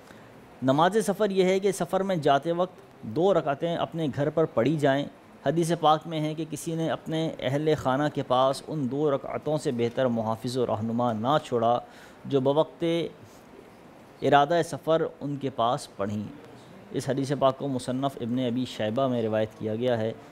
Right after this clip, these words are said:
कि यानी दो रकत नमाज जो सफ़र से पहले पढ़ी जाती हैं, अल्लाह तबारक व तआला इन नमाज़ों की बरकत से अहल खाना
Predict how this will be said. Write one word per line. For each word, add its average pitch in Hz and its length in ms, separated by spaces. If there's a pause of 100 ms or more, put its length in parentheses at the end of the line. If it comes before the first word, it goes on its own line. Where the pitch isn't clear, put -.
(120)
कि 123 80
यानी 127 180
दो 135 180
रकत 143 280
नमाज 120 380
जो 131 80
सफ़र 120 240
से 123 140
पहले 120 200 (200)
पढ़ी 127 180
जाती 117 280
हैं, 123 140
अल्लाह 117 220
तबारक 110 360
व 110 140
तआला 107 300
इन 117 140
नमाज़ों 110 340
की 113 140
बरकत 110 340
से 127 180
अहल 107 220
खाना 101 260